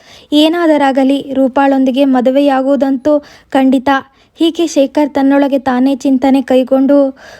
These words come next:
ಕುದಿಯತೊಡಗಿದನು. ರೂಪಾ ಯಾವುದೇ ಕರಾರು ಇಲ್ಲದೆ ಶೇಖರ್ನೊಂದಿಗೆ ಮದುವೆಗೂ ಒಪ್ಪಿದಳು. ತನ್ನಂತರಂಗದ ಭಾವಗಳನ್ನು ತನ್ನ ಮಕ್ಕಳ ಮುಂದೆ ತೋಡಿಕೊಳ್ಳಲು ಶೇಖರ್ ಚಿಂತಿಸಿದನು.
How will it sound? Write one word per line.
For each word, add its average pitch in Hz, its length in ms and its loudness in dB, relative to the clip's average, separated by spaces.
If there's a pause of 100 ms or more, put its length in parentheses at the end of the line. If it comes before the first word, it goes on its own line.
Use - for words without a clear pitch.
(100)
ಕುದಿಯತೊಡಗಿದನು. 269 1160 0 (320)
ರೂಪಾ 370 320 2
ಯಾವುದೇ 294 500 2
ಕರಾರು 302 460 2
ಇಲ್ಲದೆ 285 460 0
ಶೇಖರ್ನೊಂದಿಗೆ 285 800 0
ಮದುವೆಗೂ 277 520 0
ಒಪ್ಪಿದಳು. 262 680 0 (580)
ತನ್ನಂತರಂಗದ 269 760 2
ಭಾವಗಳನ್ನು 269 1000 0 (200)
ತನ್ನ 277 200 2
ಮಕ್ಕಳ 262 400 0
ಮುಂದೆ 277 340 2
ತೋಡಿಕೊಳ್ಳಲು 277 800 0
ಶೇಖರ್ 262 460 -2
ಚಿಂತಿಸಿದನು. 254 840 0